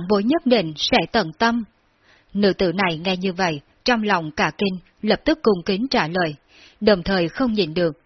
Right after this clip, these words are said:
ngẩng đầu lên, nhìn thoáng qua Hàng Lập. Đúng lúc bắt gặp Hàng Lập đang nhìn nàng đánh giá, nên vội vàng xấu hổ cúi đầu. Hàng Lập thấy vậy, liền mỉm cười.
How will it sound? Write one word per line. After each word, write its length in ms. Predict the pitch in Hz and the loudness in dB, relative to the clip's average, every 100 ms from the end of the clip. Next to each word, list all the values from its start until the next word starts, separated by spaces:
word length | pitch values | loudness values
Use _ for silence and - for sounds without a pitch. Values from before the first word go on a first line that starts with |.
| - | -6
ngẩng 300 | 196 185 156 | 0 0 2
đầu 160 | 185 160 | -2 0
lên, 280 | 190 185 170 - | -2 -4 -8 -2
nhìn 260 | 196 190 147 | 2 2 2
thoáng 260 | 185 202 247 | -4 -4 0
qua 120 | 220 | 0
Hàng 280 | 190 160 165 | 0 -4 -2
Lập. 140 | 165 - _ _ - - - | -4 -6 _ _ -20 -20 2
Đúng 200 | 202 196 | 4 4
lúc 180 | 254 320 240 | 2 0 -2
bắt 160 | 302 | -2
gặp 200 | 226 185 | 0 0
Hàng 260 | 180 165 165 | -2 -4 -2
Lập 160 | 180 160 _ - | -4 -4 _ -4
đang 260 | 202 196 185 | 0 0 0
nhìn 220 | 190 160 | -2 0
nàng 260 | 170 151 | -2 0
đánh 200 | 160 175 185 | -2 -2 0
giá, 280 | 175 196 277 _ - - | -2 -2 -10 _ -12 2
nên 180 | 247 208 | 2 4
vội 180 | 196 | 2
vàng 260 | 156 180 156 - | 2 0 -2 -2
xấu 140 | 202 | -2
hổ 200 | 233 190 | 2 0
cúi 240 | 143 185 208 | 0 0 0
đầu. 280 | 202 156 135 _ - - | 0 -2 -6 _ -20 -12
Hàng 220 | - 202 180 | -2 0 2
Lập 140 | 175 | 0
thấy 120 | - 208 214 | 0 -2 -2
vậy, 240 | 165 143 165 | -4 -4 -2
liền 340 | 196 180 156 | 0 0 -2
mỉm 180 | 185 143 | -4 -2
cười. 240 | 196 180 | -2 -2